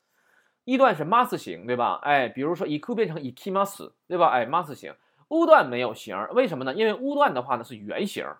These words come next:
哎，u 段是原形。什么叫 u 段是原形啊？就是说所有动词，不管你一段、五段、卡变、撒变、卡变啊，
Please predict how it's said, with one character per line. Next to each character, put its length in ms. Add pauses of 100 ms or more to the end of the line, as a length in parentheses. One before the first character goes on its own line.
(540)
哎， 200
u 140
段 140
是 100
原 200
形。 200 (540)
什 120
么 40
叫 100
u 260
段 160
是 100
原 180
形 100
啊？ 180
就 100
是 60
说 100
所 360
有 240
动 160
词， 420 (220)
不 80
管 160
你 80
一 100
段、 220
五 80
段、 160
卡 180
变、 220
撒 220
变、 140
卡 200
变 200
啊， 260